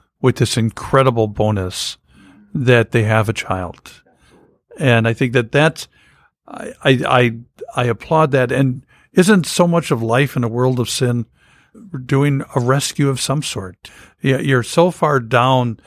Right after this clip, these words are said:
the complicated. Yeah, I always think that when, when you're reading the Bible and you, you get into some story and you're going, "My goodness, this is, like, so unreal. This is not,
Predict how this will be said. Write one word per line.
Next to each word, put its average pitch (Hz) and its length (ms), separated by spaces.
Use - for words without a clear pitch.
the - 80
complicated. 127 800
Yeah, 151 220
I 151 160
always 147 240
think 139 200
that 117 120
when, 127 200
when 156 240
you're 147 120
reading 160 260
the 131 60
Bible 117 560
and 123 140
you, 117 200
you 139 100
get 156 160
into 135 160
some 131 240
story 127 380
and 117 80
you're 113 80
going, 104 320
"My 165 160
goodness, 101 460
this 131 160
is, 113 180
like, 117 220
so 107 220
unreal. 101 480
This 110 180
is 113 120
not, 107 280